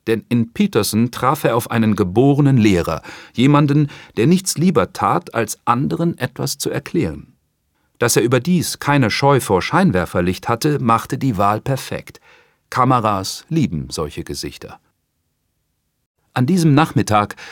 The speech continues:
war der große Tisch im Garten der Schemberg-Beckiers gedeckt. Gekommen war die vertraute Runde, eine bunte Mischung aus begnadeten Diskutanten und ihren Zuhörern.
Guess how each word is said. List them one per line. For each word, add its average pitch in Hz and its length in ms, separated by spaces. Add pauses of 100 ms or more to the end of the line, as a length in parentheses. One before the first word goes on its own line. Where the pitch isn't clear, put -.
(220)
war 104 160
der 110 160
große 117 480
Tisch - 260
im 98 180
Garten 110 440
der 76 160
Schemberg-Beckiers 90 1120
gedeckt. - 500 (480)
Gekommen 113 480
war 87 140
die 87 80
vertraute 104 480
Runde, 92 480 (340)
eine 85 300
bunte 113 320
Mischung 101 360
aus - 200
begnadeten 98 720
Diskutanten 113 800
und 117 340
ihren 107 260
Zuhörern. 76 760